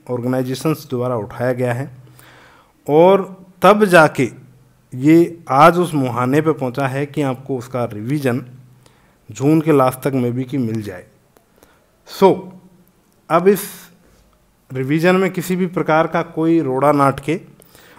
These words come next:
उसके लिए बेहतर ये है कि हम सब कोर्ट द्वारा दिए गए जजमेंट को अपना लें, क्योंकि कोर्ट का जो डिसीजन है वो इम्प्लीमेंट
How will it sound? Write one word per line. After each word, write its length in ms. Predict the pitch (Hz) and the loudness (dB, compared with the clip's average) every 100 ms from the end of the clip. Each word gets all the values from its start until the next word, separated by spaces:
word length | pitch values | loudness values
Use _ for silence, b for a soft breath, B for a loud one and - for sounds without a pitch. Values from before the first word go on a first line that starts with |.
| _ | _
उसके 260 | 160 - 220 | -8 -2 0
लिए 140 | 226 | 2
बेहतर 440 | 180 139 151 180 175 | 0 0 2 4 4
ये 220 | 175 175 | 4 2
है 80 | 180 | 0
कि 120 | 180 | -2
हम 180 | 151 151 | -4 -4
सब 300 | - 180 - - - _ | 2 0 0 -12 -20 _
कोर्ट 220 | 165 185 | 4 4
द्वारा 280 | 180 185 190 | 8 8 8
दिए 240 | 170 170 160 | 8 4 4
गए 140 | 170 | 2
जजमेंट 480 | 139 123 120 151 165 | 2 -2 0 -2 -2
को 200 | - 139 - - _ _ _ _ _ _ _ _ _ _ _ - _ _ _ _ _ _ _ | -6 -10 -12 -20 _ _ _ _ _ _ _ _ _ _ _ -20 _ _ _ _ _ _ _
अपना 300 | - 139 151 | -4 2 4
लें, 160 | 170 185 - - - _ _ - | 4 2 -2 -16 -20 _ _ 0
क्योंकि 240 | 180 214 | 0 0
कोर्ट 520 | 214 - 170 202 226 - B B - | -4 -2 4 4 4 -2 B B 0
का 200 | 151 147 | 4 4
जो 280 | 143 147 143 | 2 -2 -2
डिसीजन 520 | 123 117 135 151 147 | -6 -8 -4 -2 0
है 120 | 151 | -2
वो 280 | 165 135 151 | -2 0 2
इम्प्लीमेंट 640 | 139 135 139 143 151 147 | 2 0 0 0 -2 -4